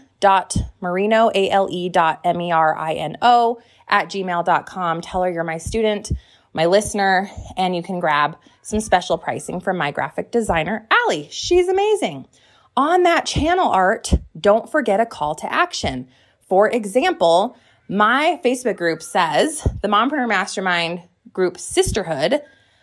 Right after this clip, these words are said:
home of the number one podcast for Christian mompreneurs, the Mompreneur Mastermind Show." So I have a call to action, which is go and listen to the podcast. Um, one of my clients, Brooke Jefferson, we just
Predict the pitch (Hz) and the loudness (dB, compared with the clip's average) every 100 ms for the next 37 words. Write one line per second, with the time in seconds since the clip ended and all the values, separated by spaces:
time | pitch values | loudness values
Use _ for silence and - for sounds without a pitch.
0 | _ - 269 269 220 202 226 220 185 208 | _ 2 4 6 4 4 2 2 0 2
1 | 277 302 208 196 240 - 233 311 - 175 | 2 2 0 -2 -4 -2 -2 -2 -2 0
2 | 196 - 254 - 185 208 - 214 190 156 | 0 -4 -8 -2 -2 -2 -2 -2 0 -2
3 | 180 226 370 415 330 180 147 - 202 170 | -2 -2 2 4 4 0 -4 -4 -2 0
4 | 151 220 220 240 311 294 226 190 190 170 | -2 -4 -2 -2 -2 -2 -2 -4 -4 -4
5 | 127 107 - _ _ - 247 247 254 359 | -4 -8 -14 _ _ 0 2 2 0 -2
6 | 349 254 233 240 - 247 - 226 202 190 | 0 2 2 0 0 0 -2 -6 -4 -4
7 | 190 170 165 165 175 262 196 196 185 185 | -6 0 4 4 4 0 0 -2 -8 -8
8 | - 160 156 156 - 202 226 - 110 - | -8 -8 -8 -6 0 0 0 -6 -8 -10
9 | - - _ - _ _ - 202 190 165 | -14 -18 _ -20 _ _ 0 2 0 -6
10 | - 180 208 226 202 - 240 311 233 190 | -4 0 2 0 -2 -4 -4 -2 -2 -2
11 | 202 - - 202 208 - 196 226 240 - | -6 -10 -2 0 0 2 0 0 -6 -4
12 | 160 180 170 196 196 202 196 | -4 -4 -4 -6 -2 -4 -6